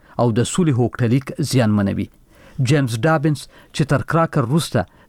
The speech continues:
تر دوه زره څوارلسم کال پورې د افغانستان سفیر و او بیا له دوه زره دیارلسمه تر څوارلسمه د افغانستان لپاره د امریکا ځانګړی استازی وټاکل شو، وایي، «په مسوده کې د سولې لپاره شرایط نه دي چمتو شوي او بهرني ځواکونه باید په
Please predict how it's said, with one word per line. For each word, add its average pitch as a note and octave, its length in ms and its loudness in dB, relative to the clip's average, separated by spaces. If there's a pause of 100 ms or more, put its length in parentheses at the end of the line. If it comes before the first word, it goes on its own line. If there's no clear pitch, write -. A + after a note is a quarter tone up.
(100)
تر B2+ 180 2
دوه D3+ 160 2
زره C#3+ 120 0
څوارلسم C3 560 0
کال B2+ 220 2
پورې A#2+ 180 2
د B2 140 2
افغانستان B2 500 0
سفیر C#3+ 400 0
و F#3 60 2 (420)
او C3 40 4 (100)
بیا D#3 180 4
له C#3 140 2
دوه D3+ 180 2
زره C3 120 2 (100)
دیارلسمه C3 460 2 (100)
تر C3+ 100 0
څوارلسمه B2 580 0 (340)
د - 0 - (100)
افغانستان E3+ 460 0
لپاره E3 280 0 (360)
د - 20 2 (100)
امریکا C3+ 340 2
ځانګړی D3 540 0
استازی C#3 480 0
وټاکل A#2 420 -2
شو، C3 160 2
وایي، C#3 240 2 (340)
«په D#3 140 2
مسوده D3 420 0
کې G3 220 0
د C3+ 100 -2
سولې D#3+ 300 2
لپاره A2 300 0 (340)
شرایط D#3+ 420 2
نه C3 80 0
دي G#2+ 140 0
چمتو - 300 -4
شوي G#2+ 200 2 (260)
او B2 80 4 (120)
بهرني B2+ 400 2
ځواکونه E3+ 400 0
باید D#3+ 180 0 (320)
په C#3 60 2